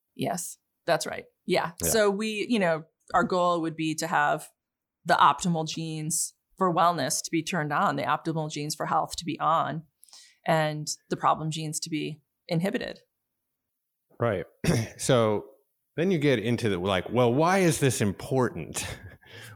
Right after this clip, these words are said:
Speaker 2: Well, there are genes, for example, that code for tumor suppression,
Speaker 1: Yes.
Speaker 2: right?
Speaker 1: Yes.
Speaker 2: There are other genes that code for neurotransmitters like serotonin, which is the f-, feel-good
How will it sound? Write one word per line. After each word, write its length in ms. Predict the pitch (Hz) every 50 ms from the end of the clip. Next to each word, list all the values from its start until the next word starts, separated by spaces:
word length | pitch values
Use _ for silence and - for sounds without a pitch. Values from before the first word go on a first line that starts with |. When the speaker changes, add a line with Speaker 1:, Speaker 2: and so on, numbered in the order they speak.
| -
Speaker 2:
Well, 480 | - 120 123 120 113 113 110 104 - - -
there 440 | 104 104 117 113 113 110 107 - -
are 280 | 98 98 101 101 101
genes, 640 | 98 90 92 85 80 80 82 85 95 101 101 - -
for 240 | - - - 87 78
example, 720 | 80 78 78 85 69 76 73 - 104 104 113 110 - - 82
that 300 | 85 80 80 78 - - _ -
code 580 | - - - 76 69 67 67 69 78 90 -
for 600 | - - - 95 98 101 104 107 107 107 123 - _ _ _ _ _ _ _
tumor 380 | - - - 196 220 208 143 90
suppression, 720 | - - 78 - - - - - - - - - 80 82 - - _ _ -
Speaker 1:
Yes. 200 | 180 180 90 90
Speaker 2:
right? 180 | 104 120 117 - _ _ _ -
Speaker 1:
Yes. 340 | 180 175 170 170 - - -
Speaker 2:
There 340 | 95 95 92 90 90 95 92
are 300 | 80 92 90 90 90 -
other 240 | 80 80 85 87 92
genes 540 | 87 90 87 82 82 85 92 98 95 - -
that 340 | 104 101 104 107 107 - -
code 460 | - - 117 120 120 123 123 117 -
for 440 | - - 127 123 123 120 120 120 117
neurotransmitters 1000 | 120 127 127 127 127 131 127 - 185 185 202 190 - - 95 82 85 82 76 -
like 300 | 90 85 82 82 - -
serotonin, 800 | - - - 71 73 80 87 - - 127 131 147 139 98 78 71
which 200 | 71 73 - -
is 200 | 87 78 - - -
the 300 | 82 80 78 78 78 -
f-, 120 | _ - _ _ _ _ _ _
feel-good 640 | - 127 139 131 113 104 104 92 87 82 73 -